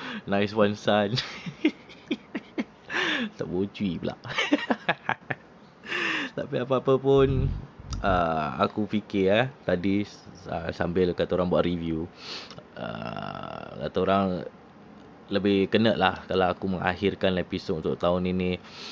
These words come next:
dengan, uh, berkongsikan topik tentang kasih ibu. Ataupun kasihnya ibu lah, eh.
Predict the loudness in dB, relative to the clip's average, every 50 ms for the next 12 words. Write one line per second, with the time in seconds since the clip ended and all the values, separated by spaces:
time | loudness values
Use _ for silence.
0 | -16 -16 -18 -20 -20 -16 -6 -2 0 2 2 4 2 2 2 0 -4 -8 -10 -16
1 | -16 -6 -2 0 0 0 0 0 -2 -2 -2 -4 -4 -4 -4 -4 -4 -6 -6 -8
2 | -8 -4 -2 0 2 2 2 2 2 0 2 2 2 4 4 2 2 2 0 -2
3 | -2 0 -2 -2 0 0 0 0 0 -2 -6 -8 -12 -18 -20 -20 -20 -20 -20 -6
4 | -2 -2 -2 -2 -2 -4 -4 -4 -4 -4 -6 -10 -16 -20 -20 -20 -18 -8 -4 -2
5 | -2 -2 -2 -6 -8 -8 -8 -10 -14 -16 -18 -20 -20 -20 -20 -20 -20 -20 -20 -20
6 | -20 -20 -20 -20 -20 -20 -20 -20 -20 -20 -18 -16 -14 -12 -12 -10 -10 -6 -4 -2
7 | -4 -2 -2 -2 0 0 0 0 -2 -2 -2 -2 -2 -2 0 0 0 0 -2 -4
8 | -8 -16 -20 -16 -10 -8 -8 -8